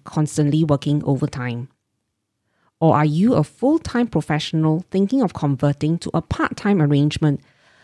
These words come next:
but worried that you may end up working as much and getting paid less? Are you a person with a portfolio career trying to juggle a suite of freelance work, consulting, personal projects,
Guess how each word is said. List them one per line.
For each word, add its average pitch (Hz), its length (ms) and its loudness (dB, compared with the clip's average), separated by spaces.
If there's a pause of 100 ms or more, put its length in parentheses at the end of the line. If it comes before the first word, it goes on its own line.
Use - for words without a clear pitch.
(120)
but - 160 0
worried 269 380 4
that - 100 2
you 160 140 4
may 156 200 4
end 180 240 4
up - 160 0
working 175 380 0 (160)
as 156 280 -4
much 214 320 -6 (220)
and 139 140 -2
getting 147 240 -2
paid 143 320 -6
less? - 460 -8 (1500)
Are 131 160 -2
you 165 220 2
a 196 40 2
person 214 640 0
with 160 140 -2
a 151 40 2
portfolio 175 580 2
career 160 580 -2 (360)
trying 220 320 0
to 208 140 4
juggle 185 560 2
a 147 100 2
suite 175 300 -6
of 135 140 -6
freelance 240 680 -2
work, 233 360 2 (260)
consulting, 220 960 0
personal 226 500 0
projects, 214 560 0